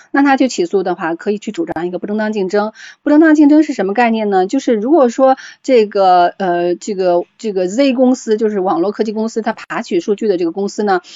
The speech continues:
它爬取的数据是这个外卖平台非常核心的数据，非常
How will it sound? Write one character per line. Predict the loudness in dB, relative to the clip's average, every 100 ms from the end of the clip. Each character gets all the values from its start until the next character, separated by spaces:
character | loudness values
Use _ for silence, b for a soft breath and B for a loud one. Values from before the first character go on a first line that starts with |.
| B
它 | -6 -4
爬 | -2
取 | 0
的 | 0
数 | 0 0
据 | 0 0 -2 B B
是 | -12 -2 0
这 | 2 2
个 |
外 | 2
卖 | 0
平 | -4 -6
台 | -4 -6
非 | -2 0
常 | 0
核 | -2 -4
心 | -2 0
的 | 0
数 | 0 -4
据， | -2 -2 -2 -4 B B
非 |
常 | 2